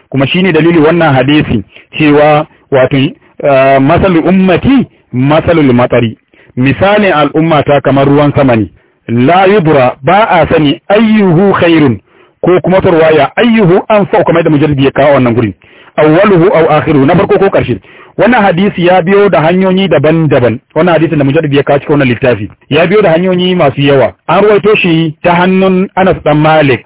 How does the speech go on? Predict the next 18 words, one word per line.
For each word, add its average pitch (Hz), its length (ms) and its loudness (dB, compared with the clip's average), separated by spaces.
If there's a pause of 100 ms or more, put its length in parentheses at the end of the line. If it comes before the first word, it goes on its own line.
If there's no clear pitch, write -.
an 185 160 0
ruwaito 214 280 2
shi 190 120 -2
ta 175 160 0
hannun 185 280 0
Ammar 160 420 0
ibn 147 140 -2
Yasir, 139 460 0 (200)
an 170 140 0
ruwaito 214 260 2
shi 190 100 -2
ta 180 100 0
hannun 190 300 0
Amr 190 340 -2
ibn 175 180 -2
Abdullah, 156 760 0
Am-, 185 180 -2
Am-, 170 420 2